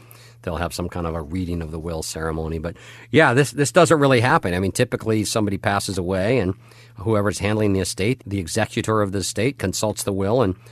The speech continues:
um, follows the directions of the will. And if there's a trust, the trustee follows the directions of the trust. So yeah, this getting around for the reading of the will does not happen. And so, uh, I'm, I'm glad you <laughs> asked that question. It's pretty,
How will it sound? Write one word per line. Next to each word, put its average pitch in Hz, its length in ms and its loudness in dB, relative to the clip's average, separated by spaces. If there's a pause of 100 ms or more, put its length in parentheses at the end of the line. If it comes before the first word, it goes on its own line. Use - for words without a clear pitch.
(180)
um, 90 320 -6
follows 104 460 2
the 123 80 0
directions 104 500 0
of 117 40 -4
the 123 80 2
will. 139 320 0
And 82 80 -6
if - 80 -12
there's 80 180 -8
a 92 40 -6
trust, 98 500 -4
the 82 80 -8
trustee - 380 -8
follows 90 440 -4
the 92 80 -16
directions 90 420 -6
of 90 60 -8
the 87 60 -6
trust. - 360 -4
So 90 220 -6 (760)
yeah, 113 140 2
this 98 220 -4 (320)
getting 131 260 6
around 113 320 6
for 110 140 0
the 98 100 0
reading 107 340 2
of 90 100 0
the 92 80 -4
will 92 280 2
does 90 460 2
not 87 280 0
happen. 76 400 -6 (460)
And 73 180 -10
so, 80 360 -6
uh, 73 340 -8
I'm, 80 180 -10
I'm 85 120 -10
glad 82 280 -6
you 90 120 -4
<laughs> - 0 -
asked - 240 -8
that 78 160 -6
question. - 400 -10
It's 60 100 -14
pretty, 67 240 -14